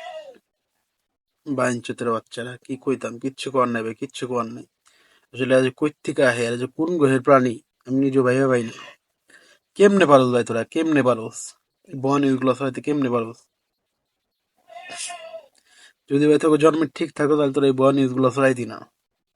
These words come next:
ঠিক আছে? দেশের সাধারণ জনগণরে আরো সুন্দর কিছু বুদ্ধি দিতি, সুন্দর কিছু উপদেশ দিতি, ভালো ভালো জিনিসগুলো শেয়ার করতি, ভালো ভালো ডক্টর নিউজে ভালো ভালো জিনিস তোকে চোখে পড়ে না রে?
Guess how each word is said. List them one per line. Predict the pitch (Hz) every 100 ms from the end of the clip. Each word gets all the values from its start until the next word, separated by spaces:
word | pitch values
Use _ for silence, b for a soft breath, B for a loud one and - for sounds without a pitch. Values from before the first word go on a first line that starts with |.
| _ _ _ _ b b b b _
ঠিক | 131 131
আছে? | 120 135
দেশের | 117 123 123
সাধারণ | 139 135 135 135
জনগণরে | 143 143 135 131 139
আরো | 131 -
সুন্দর | 143 139 127 131
কিছু | 120 123
বুদ্ধি | 131 127 123
দিতি, | 123 120 - _ b b b -
সুন্দর | 135 139 131
কিছু | 131 135
উপদেশ | 135 131 123
দিতি, | 127 131 123 - - - - - 127
ভালো | 127 135
ভালো | 131 131
জিনিসগুলো | 131 127 127 120
শেয়ার | 131 127 127
করতি, | 120 123 120 - _ _ _ _ _ _ -
ভালো | 127
ভালো | 131 131
ডক্টর | 135 139
নিউজে | 131 143
ভালো | 123 131
ভালো | 131
জিনিস | 131 123 -
তোকে | 131 127 - 123
চোখে | 127 127
পড়ে | 131 131
না |
রে? | 131